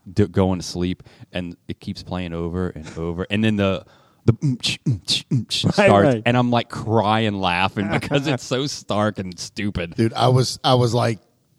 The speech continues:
Speaker 3: celebrating in my car when I heard that. <laughs>
Speaker 2: The song, 'cause the song's not enough of a fucking earworm already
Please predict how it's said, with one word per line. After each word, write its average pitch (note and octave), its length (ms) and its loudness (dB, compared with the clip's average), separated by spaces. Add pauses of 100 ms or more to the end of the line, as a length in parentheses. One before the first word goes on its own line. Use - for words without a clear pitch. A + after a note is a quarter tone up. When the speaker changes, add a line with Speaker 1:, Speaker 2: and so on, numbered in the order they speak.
(220)
Speaker 3:
celebrating B2+ 720 4
in A2+ 120 2
my G2 140 0
car F2+ 400 -2
when F#2+ 180 -6
I F#2+ 100 -2
heard A2 280 -2
that. G2+ 160 -2 (680)
<laughs> D#3+ 80 -4
Speaker 2:
The D#3+ 80 10
song, F3+ 240 8
'cause D#3+ 140 8
the E3 100 8
song's F#3+ 320 6
not B2+ 320 4
enough B2 320 4
of A2+ 140 2
a G#2 120 2
fucking B2 360 0
earworm G#2+ 560 6
already F#2+ 520 4